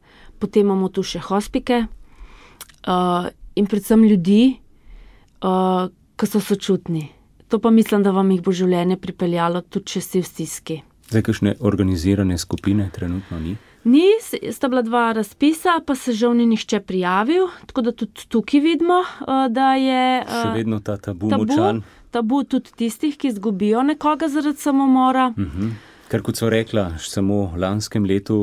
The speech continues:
Speaker 2: nekaj manj kot štiristo ljudi,
Speaker 1: Tako.
Speaker 2: koliko je vseh ostalih povezanih
Speaker 1: Mhm.
Speaker 2: s temi
Speaker 1: Ja,
Speaker 2: smrtmi?
Speaker 1: en, eh, samomor v razredu, vemo, kaj potegne.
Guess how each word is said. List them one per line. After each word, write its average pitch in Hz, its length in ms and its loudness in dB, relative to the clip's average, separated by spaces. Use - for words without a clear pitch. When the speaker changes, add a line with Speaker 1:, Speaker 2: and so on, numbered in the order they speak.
Speaker 2:
nekaj 95 320 -2
manj 90 200 -4
kot - 140 -8
štiristo - 560 -2
ljudi, 90 240 -2
Speaker 1:
Tako. 104 100 -10
Speaker 2:
koliko 107 360 0
je 95 200 -4
vseh 120 320 -4
ostalih 107 600 -2
povezanih 87 840 -2
Speaker 1:
Mhm. 214 200 2
Speaker 2:
s 185 220 -6
temi 78 260 -6
Speaker 1:
Ja, 78 60 -8
Speaker 2:
smrtmi? - 540 -4
Speaker 1:
en, 247 440 0
eh, 240 240 0
samomor 233 640 2
v 214 300 -2
razredu, 226 560 0
vemo, 208 320 0
kaj 185 220 -8
potegne. 180 500 -8